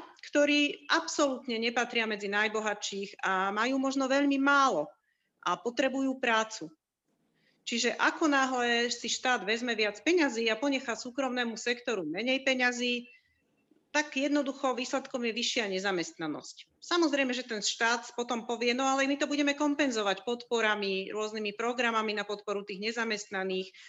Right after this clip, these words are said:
potravinovými lístkami, neviem čím. Ale to všetko je až druhotný krok, ktorým nez-, ktorý vlastne iba napráva ten nezdravý jav.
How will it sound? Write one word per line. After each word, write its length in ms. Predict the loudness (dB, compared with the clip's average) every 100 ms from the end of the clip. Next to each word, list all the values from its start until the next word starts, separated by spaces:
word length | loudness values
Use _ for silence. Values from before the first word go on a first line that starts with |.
| -20 -20 -8 0 2 2 2
potravinovými 880 | 0 2 2 2 -2 -2 -2 -2
lístkami, 480 | -4 -6 -6 -6 -2
neviem 320 | 0 2 0
čím. 320 | -2 -6 -10 -12 -6
Ale 160 | -2 -2
to 160 | -4
všetko 640 | -6 0 -2 -2 -2 -2 -4 -16 _ -4
je 80 | -2
až 320 | -2 -4 -4
druhotný 560 | -4 -2 -2 0 0 2
krok, 400 | 2 2 2 -4 -18 -4
ktorým 320 | -2 -2 -4 -8 -10 0
nez-, 320 | 2 2 -4
ktorý 480 | -4 -2 0 -2 -2
vlastne 400 | -2 -2 -4 -4
iba 160 | 0
napráva 480 | 0 2 0 0 -2
ten 160 | -4 -2
nezdravý 560 | -4 -2 -2 0 -2
jav. 320 | -2 0 -2